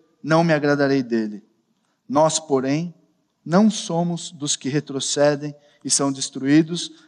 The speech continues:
mas do que creem e são salvos. Senhor,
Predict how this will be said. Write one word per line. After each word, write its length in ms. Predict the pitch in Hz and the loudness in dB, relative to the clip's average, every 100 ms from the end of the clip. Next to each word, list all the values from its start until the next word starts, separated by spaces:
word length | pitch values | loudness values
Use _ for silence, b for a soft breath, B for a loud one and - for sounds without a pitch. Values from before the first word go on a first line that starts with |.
| B | B
mas 240 | 143 147 | 0 0
do 120 | 135 | -4
que 180 | 147 143 | -10 -12
creem 520 | - 135 135 139 135 _ _ _ _ | -6 0 2 0 -2 _ _ _ _
e 80 | 135 | -2
são 320 | 127 - 127 | 0 0 -2
salvos. 920 | 123 - 110 104 95 98 - - - _ _ _ _ _ _ _ _ _ _ _ _ _ _ _ _ _ _ | -6 -2 0 0 -2 -14 -16 -16 -18 _ _ _ _ _ _ _ _ _ _ _ _ _ _ _ _ _ _
Senhor, 500 | - 156 165 151 120 | -6 2 4 2 0